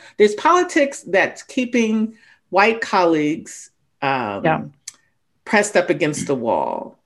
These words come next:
Speaker 1: So it's hard for white colleagues then to imagine on top of that typical political place called the academy or this particular context, how racism just makes that even worse.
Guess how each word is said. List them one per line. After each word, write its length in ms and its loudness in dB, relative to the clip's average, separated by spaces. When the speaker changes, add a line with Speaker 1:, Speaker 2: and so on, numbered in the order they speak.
Speaker 1:
So 340 4
it's 200 2
hard 480 2
for 180 0
white 240 0
colleagues 360 0
then 200 0
to 140 -4
imagine 960 -2
on 220 -4
top 480 0
of 140 -2
that 440 -4
typical 800 2
political 1080 2
place 760 2
called 280 2
the 140 -2
academy 720 -2
or 120 0
this 180 -2
particular 400 -8
context, 640 -6
how 160 0
racism 520 -4
just 200 -6
makes 220 -6
that 140 -6
even 260 -12
worse. 480 -18